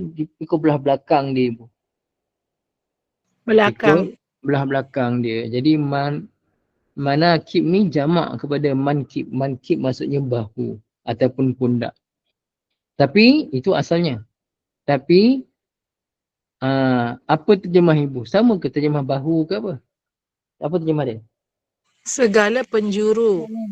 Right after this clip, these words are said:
Speaker 1: Nampak, segala penjuru. Segala penjuru maksudnya seluruh permukaan bumi ini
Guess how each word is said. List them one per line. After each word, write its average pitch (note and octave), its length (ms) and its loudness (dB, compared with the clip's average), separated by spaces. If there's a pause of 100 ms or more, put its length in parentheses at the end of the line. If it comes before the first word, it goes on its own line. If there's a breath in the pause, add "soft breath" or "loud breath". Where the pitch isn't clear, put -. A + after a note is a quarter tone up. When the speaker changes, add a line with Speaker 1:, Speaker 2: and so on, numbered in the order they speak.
(160)
Speaker 1:
Nampak, C3 560 -2
segala C3+ 720 -2
penjuru. B2+ 1040 -2 (560)
Segala C#3+ 240 2
penjuru E3 320 6
maksudnya F3+ 480 -2
seluruh F3 800 -2 (240)
permukaan D#3+ 1040 -4
bumi E3+ 560 0
ini E3 400 -4